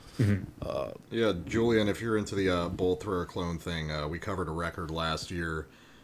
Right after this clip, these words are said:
Speaker 3: uh, by a band called Just Before Dawn, uh, which is, like, straight, like, some of the most kinda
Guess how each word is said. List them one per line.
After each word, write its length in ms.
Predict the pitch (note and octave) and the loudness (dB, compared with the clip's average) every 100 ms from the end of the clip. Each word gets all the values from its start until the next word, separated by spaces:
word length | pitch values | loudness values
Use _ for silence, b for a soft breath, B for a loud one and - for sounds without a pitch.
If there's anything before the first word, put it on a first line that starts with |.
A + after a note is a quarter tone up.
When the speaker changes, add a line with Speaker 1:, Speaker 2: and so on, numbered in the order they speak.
| b - | b -6
Speaker 3:
uh, 280 | E2 D2+ | -2 -2
by 180 | D2+ E2+ | 0 -2
a 40 | E2 | 0
band 260 | F2 E2+ | 0 -2
called 220 | F2+ D#2 | -2 -6
Just 360 | D#2+ - E2 - | -4 -4 -4 -4
Before 460 | F2 - F2+ E2+ D2+ | -6 -6 -6 -4 -4
Dawn, 540 | C#2+ D2 D2+ E2 F2 - - - - - | -4 -2 -2 -2 -4 -8 -20 -20 -20 -10
uh, 260 | F2+ E2 D#2 | -2 0 2
which 220 | D#2 E2 | 0 -2
is, 220 | - - | -2 -2
like, 260 | E2 C2 - - - - - | -2 -6 -10 -18 -20 -20 -4
straight, 720 | - - - F#2 F2 E2 D#2+ - - - | 0 0 -2 -2 0 0 -2 -8 -20 -8
like, 220 | G2+ F2+ | 0 2
some 260 | - - F#2+ | 2 2 2
of 100 | F#2 | 0
the 340 | F2 E2 D#2 D2+ - - - - | -2 -2 -2 -6 -12 -20 -18 -12
most 640 | E2+ F2+ F2 E2 - - - | -6 -2 0 0 -2 -4 -8
kinda 220 | - E2+ | -4 -2